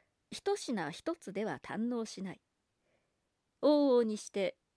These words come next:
一銭のネギが三本だったり、同じき人参が二本だったり、お芋が五つのごときに至っては、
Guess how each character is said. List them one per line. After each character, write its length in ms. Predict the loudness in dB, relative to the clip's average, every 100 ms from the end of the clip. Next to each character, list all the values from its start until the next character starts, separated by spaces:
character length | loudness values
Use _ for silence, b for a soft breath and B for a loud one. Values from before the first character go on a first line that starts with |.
| _
一 140 | -2 -2
銭 420 | -2 -2 0 0
の 160 | 0
ネ 160 | 2 0
ギ 160 | 0 -2
が 220 | -2 -2
三 340 | -4 -4 -2
本 200 | -2 -2
だ 100 | -4
っ 60 | -8 -8
た 100 | -6
り、 160 | -6 _ _ _ _ _ 0
同 240 | 4 6
じ 100 | 4
き 140 | 2 2
人 200 | 2 2
参 180 | 0
が 120 | 2 4
二 180 | 4
本 260 | 4 2 0
だ 80 | -2
っ 60 | -4
た 120 | -4
り、 120 | -2 -4 b b b b 0
お 160 | 2
芋 260 | 4 4 4
が 200 | 4 4
五 280 | 4 0 -4
つ 140 | 0
の 160 | 2 4
ご 120 | 2
と 140 | 2
き 120 | -2 -2
に 120 | -2
至 160 | -2
っ 60 | -4
て 240 | _ 0
は、 180 | 2 0